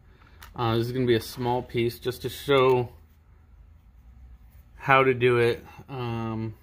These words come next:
okay, so I have the twenty gauge set up on my drill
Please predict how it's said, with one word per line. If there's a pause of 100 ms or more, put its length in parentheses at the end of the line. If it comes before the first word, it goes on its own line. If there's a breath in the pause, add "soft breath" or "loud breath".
(1120 soft breath)
okay,
so
I
have
the
twenty
gauge (1120 soft breath)
set
up
on
my
drill